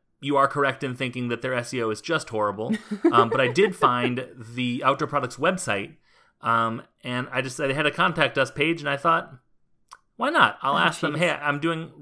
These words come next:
Speaker 1: research for, uh, a podcast about Can't Hardly Wait. In that movie, uh, there's an, a blue outdoor products backpack. Can you tell me about it?" And I got an email today that said, um, "Yeah, we'll, we'll talk to our product team and get back to you." So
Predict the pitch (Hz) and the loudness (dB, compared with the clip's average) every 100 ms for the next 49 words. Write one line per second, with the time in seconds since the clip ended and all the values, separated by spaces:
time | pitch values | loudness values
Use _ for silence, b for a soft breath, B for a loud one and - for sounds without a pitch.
0 | 151 147 170 - 165 143 - - 147 147 | -4 -2 0 0 0 0 -6 -4 0 2
1 | 139 B B B B - 131 131 135 - | 0 B B B B 0 0 0 -2 -6
2 | 147 147 143 151 135 139 131 147 143 135 | -6 0 2 2 -2 -2 -2 -2 -2 -2
3 | 139 151 151 143 156 147 143 156 151 139 | 0 0 0 -2 0 0 2 2 2 -2
4 | 127 _ 120 117 117 123 123 120 131 _ | -4 _ -4 -2 -2 -2 -4 -6 -12 _
5 | - 107 104 131 156 156 135 135 139 123 | -12 -10 -4 2 2 2 2 0 2 0
6 | 143 147 120 - 110 - 110 113 - b | 2 0 0 -2 -4 -2 -4 -4 -10 b
7 | b b - 127 135 151 180 185 110 107 | b b -8 -4 -2 2 2 2 4 4
8 | 107 - _ _ _ 117 117 120 120 131 | 2 -6 _ _ _ 0 0 2 0 0
9 | 135 127 135 127 127 120 135 - 123 117 | -2 -4 -2 0 2 0 -6 -2 0 0
10 | 120 - b b b _ 117 113 117 120 | -4 -12 b b b _ 0 2 0 -4
11 | - _ - - _ _ _ 120 - - | -12 _ -20 -20 _ _ _ 0 0 0
12 | - 135 120 123 127 127 139 131 147 143 | -8 -8 0 0 0 -2 0 2 2 2
13 | 156 156 135 - 131 127 117 123 123 104 | 2 0 0 -4 -6 -4 -4 -4 -4 -8
14 | - 90 - - 120 113 113 | -10 -14 -14 2 4 4 0